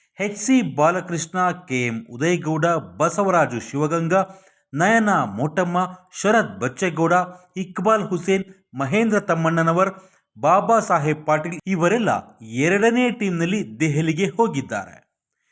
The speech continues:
ಇವರು ವಾಪಸ್ ಆದ ಮೇಲೆ ಮೂರನೇ ಟೀಮ್ನಲ್ಲಿ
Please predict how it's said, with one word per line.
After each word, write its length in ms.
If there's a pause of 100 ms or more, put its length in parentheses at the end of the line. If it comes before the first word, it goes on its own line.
(320)
ಇವರು 480
ವಾಪಸ್ 840 (120)
ಆದ 220
ಮೇಲೆ 680 (100)
ಮೂರನೇ 560
ಟೀಮ್ನಲ್ಲಿ 840